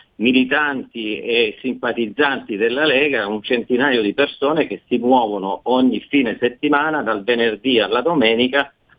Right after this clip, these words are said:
o di mattina o di pomeriggio, oppure, eh, sia la mattina che il pomeriggio, nelle varie località. Stiamo preferendo chiaramente le località di mare, perché sappiamo che la gente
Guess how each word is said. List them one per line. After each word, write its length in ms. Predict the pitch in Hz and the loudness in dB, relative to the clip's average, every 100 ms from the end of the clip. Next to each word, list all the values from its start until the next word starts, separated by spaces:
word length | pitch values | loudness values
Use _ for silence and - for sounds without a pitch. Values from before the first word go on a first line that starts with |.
| - | 2
o 120 | 151 | 2
di 100 | 139 | 2
mattina 540 | 131 131 - 147 123 | -2 -4 0 0 2
o 60 | 117 | 0
di 120 | 117 | 2
pomeriggio, 600 | 131 127 127 139 - 117 | 2 2 4 2 0 0
oppure, 600 | 107 - 143 143 117 107 | 0 0 2 4 4 2
eh, 580 | 110 101 98 98 98 95 - | 0 0 2 2 0 -2 0
sia 160 | 131 | 0
la 80 | 117 | 2
mattina 480 | 110 - 135 123 95 | -2 -4 0 0 0
che 120 | 104 | -2
il 120 | 110 | -2
pomeriggio, 560 | 131 139 170 139 127 113 | 0 2 4 2 2 2
nelle 220 | 120 127 | 4 2
varie 260 | 123 117 110 | 2 0 0
località. 680 | 104 101 98 95 90 - - | -2 -2 -4 -4 -6 -8 -4
Stiamo 300 | 170 180 131 | -2 0 0
preferendo 600 | 131 123 127 143 131 110 | -2 0 0 0 0 -2
chiaramente 600 | 113 107 123 127 - 110 | -2 -4 -2 -4 -2 0
le 100 | 110 | 0
località 540 | 107 104 104 101 101 | 0 0 -2 0 -2
di 180 | 92 113 | -2 0
mare, 340 | 143 180 143 | 2 2 2
perché 240 | 107 92 107 | 0 -4 -10
sappiamo 360 | - - 117 | -8 -4 -2
che 60 | 98 | -2
la 120 | 98 | -2
gente 520 | 95 110 104 - 98 | 0 0 0 -2 -8